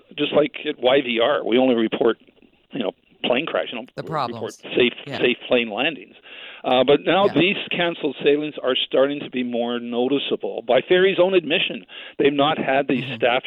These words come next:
Speaker 1: shortages that they've had for the past year or so. And that has a direct, and we talked about this before, it's not their fault necessarily. Transport Canada insists on a relatively high number of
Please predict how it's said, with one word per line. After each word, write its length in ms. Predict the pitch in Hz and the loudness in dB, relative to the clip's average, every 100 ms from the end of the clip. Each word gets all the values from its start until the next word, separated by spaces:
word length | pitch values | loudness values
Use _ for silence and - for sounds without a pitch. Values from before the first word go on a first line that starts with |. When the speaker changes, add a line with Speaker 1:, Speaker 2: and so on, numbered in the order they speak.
| - | -2
Speaker 1:
shortages 480 | 117 107 107 107 107 | -2 -2 -8 -8 -2
that 140 | 113 | -2
they've 180 | 120 110 | 0 -2
had 260 | - 117 123 | 0 -2 -2
for 60 | 113 | -6
the 120 | 107 | -6
past 360 | - 104 113 - | -2 -2 -2 -8
year 260 | 156 175 | -4 -4
or 60 | 123 - | -4 -6
so. 180 | 85 113 | -6 -6
And 120 | 117 | -4
that 120 | 123 | -2
has 160 | 139 143 | -2 -4
a 60 | |
direct, 320 | 123 117 120 | -2 0 0
and 80 | 123 | -2
we 80 | 127 | -2
talked 180 | 143 131 | -2 -2
about 120 | 143 | -4
this 140 | 156 | -4
before, 300 | - 156 135 - - - - | -4 0 0 0 -10 -20 -18
it's 140 | - | -4
not 180 | 131 139 | -2 0
their 140 | 139 123 - | 0 0 2
fault 220 | 156 - | 2 2
necessarily. 640 | 170 151 - 120 104 123 - - - | -2 -4 -4 0 2 0 -2 -12 -4
Transport 520 | - 131 139 160 160 | 0 0 2 2 2
Canada 340 | 165 160 151 151 | -2 -2 0 0
insists 420 | 123 - 147 147 | -4 -2 -2 0
on 120 | 139 | 0
a 80 | 120 | 2
relatively 480 | 113 127 127 117 110 | 4 4 2 -4 -4
high 540 | 110 - 120 127 160 | -4 0 2 2 2
number 460 | 165 156 139 143 147 | 0 -4 -2 0 0
of 200 | - | 0